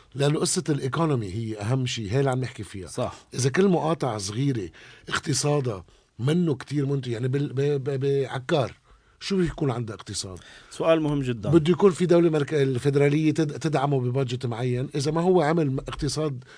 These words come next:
Speaker 1: آه، آه، آه، را-، آه، يعني منتوجات أو ي-، إنتاجي، كيف بده يضاين؟
Speaker 2: أوكي.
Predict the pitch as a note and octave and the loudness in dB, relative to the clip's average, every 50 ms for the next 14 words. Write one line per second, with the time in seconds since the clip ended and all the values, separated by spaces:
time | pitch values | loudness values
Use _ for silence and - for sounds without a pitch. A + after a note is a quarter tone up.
0 | - - - - _ _ - - C#3 C3+ C3 B2+ C3 C3 B2 B2+ B2+ B2+ A#2+ A#2+ | -20 -20 -20 -20 _ _ -4 0 2 2 4 2 0 0 -2 -2 0 0 -2 -2
1 | A#2+ A2+ A2+ B2 A#2+ B2 B2 C#3 D#3+ C#3+ C3+ B2 A#2 - A#2 A#2 A2+ G#2 G#2+ A#2 | -4 -6 -6 -4 -4 -2 -2 -2 -2 -2 -4 -4 -6 -6 -8 -8 -8 -8 -8 -10
2 | A2 A2 A#2+ B2 B2 B2 B2+ C3+ B2 A2 C3 C#3+ D3 D3+ D3 C#3+ B2 C3 C3 C3+ | -10 -8 -6 -4 -4 -4 -2 -2 0 2 4 4 4 2 0 -2 -4 -4 -4 -4
3 | C#3+ C#3+ - - B2+ C3+ B2 C#3+ D#3 D#3+ D3 A#2+ A#2 A2+ A#2+ C3 B2+ - - - | -4 -6 -6 -6 -6 -4 -2 0 0 0 0 0 0 0 -2 -2 -6 -8 -18 -20
4 | - - - - - - _ _ _ _ _ _ - _ - G#3+ G3+ F3 G#3 E3+ | -20 -20 -20 -20 -20 -20 _ _ _ _ _ _ -16 _ -4 -4 -2 -2 -2 -2
5 | F#3+ F#3 D3+ D#3 D#3+ E3 E3 D3 B2+ G#2 F#2 - D#2+ | -2 -2 0 2 2 2 2 2 0 -2 -6 -10 -14